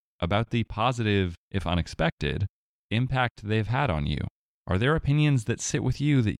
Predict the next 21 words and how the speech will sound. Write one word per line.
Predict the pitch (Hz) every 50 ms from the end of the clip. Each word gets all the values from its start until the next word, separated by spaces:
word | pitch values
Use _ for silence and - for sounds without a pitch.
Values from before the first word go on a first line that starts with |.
| _ -
you'd | 120 170 190
really | 202 127 95 82 78
like | 76 73 - -
to | -
share | 73 - - 80 78 80 80
but | 78 - 92 -
haven't | - - 226 233 135 98 73 -
yet? | - 76 71 69 - _ _ _ _ _ _ _ _ _ _ -
As | - 80 78 78
someone | - 85 85 85 85
who's | 85 78 78
made | 87 85 87 87 87
a | 82
podcast, | - - 117 127 135 131 - - 117 110 104 101 - - _ _ _ -
I | 92 98
would | 123 139
encourage | 151 139 - 160 160 151 127 143
you | 143 120
to | 104
do | 90 95 139 170 135
it, | 80